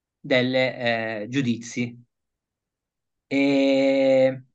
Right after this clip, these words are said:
mi sembra assurdo, pe-, però non saprei darti una spiegazione, perché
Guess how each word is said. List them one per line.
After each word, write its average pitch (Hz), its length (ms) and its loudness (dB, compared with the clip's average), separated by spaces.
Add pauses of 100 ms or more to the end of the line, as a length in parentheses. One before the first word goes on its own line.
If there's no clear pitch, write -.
(600)
mi 151 160 0
sembra 151 500 4
assurdo, 131 520 -4
pe-, 127 240 -4
però 139 140 2
non 127 100 0
saprei 131 200 -2
darti 117 180 -4
una 117 100 -4
spiegazione, 117 760 -4 (1000)
perché 135 720 2